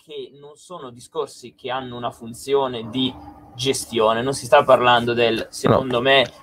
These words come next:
Speaker 1: bisogna fare così" o
Speaker 2: È odio, odio
Speaker 1: "secondo
Speaker 2: puro.
Speaker 1: me bisogna,
Speaker 2: È
Speaker 1: eh,
Speaker 2: viscerale.
Speaker 1: prevenire così". Questi sono discor-, sono proprio il termine tecnico hate speech,
Speaker 2: Sì, sì.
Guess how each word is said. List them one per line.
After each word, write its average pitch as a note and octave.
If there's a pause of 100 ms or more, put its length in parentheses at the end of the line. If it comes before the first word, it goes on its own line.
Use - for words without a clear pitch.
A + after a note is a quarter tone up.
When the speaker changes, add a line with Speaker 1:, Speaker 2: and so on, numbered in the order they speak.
Speaker 1:
bisogna B2
fare A#2+
così" B2
o -
Speaker 2:
È F#2+
odio, G2+
odio G2
Speaker 1:
"secondo A#2+
Speaker 2:
puro. G#2
Speaker 1:
me F#2+ (100)
bisogna, C3
Speaker 2:
È -
Speaker 1:
eh, F2
Speaker 2:
viscerale. G2+
Speaker 1:
prevenire E2+
così". -
Questi -
sono B2+
discor-, B2
sono B2+
proprio D#3 (540)
il -
termine D3
tecnico C3+
hate B2+
speech, -
Speaker 2:
Sì, -
sì. E2+